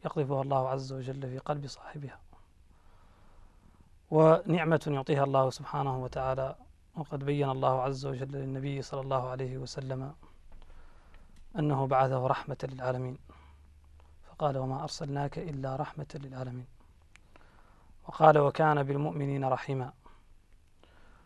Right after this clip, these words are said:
والنبي صلى الله عليه وسلم كان من أكثر الناس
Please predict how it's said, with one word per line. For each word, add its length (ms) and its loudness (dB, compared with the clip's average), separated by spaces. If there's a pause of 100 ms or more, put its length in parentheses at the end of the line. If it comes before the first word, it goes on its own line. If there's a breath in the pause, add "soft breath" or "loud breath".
(400 soft breath)
والنبي 300 4
صلى 140 8
الله 240 12
عليه 260 10
وسلم 480 4
كان 300 0
من 100 -2
أكثر 240 -4
الناس 440 0